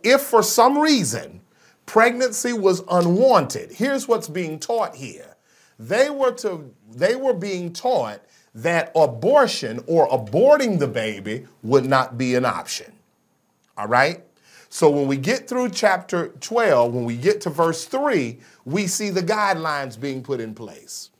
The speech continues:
The guidelines are put in place. In verse three, he says that after eight days, with a male child being born,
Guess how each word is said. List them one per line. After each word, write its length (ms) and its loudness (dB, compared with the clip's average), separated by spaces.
The 160 -10
guidelines 760 -6
are 60 -12
put 220 -12
in 80 -16
place. 460 -20
In 140 -8
verse 380 -2
three, 500 -4
he 180 2
says 720 6
that 420 4
after 680 4
eight 400 2
days, 800 -2
with 320 6
a 140 4
male 500 6
child 540 2
being 340 0
born, 560 0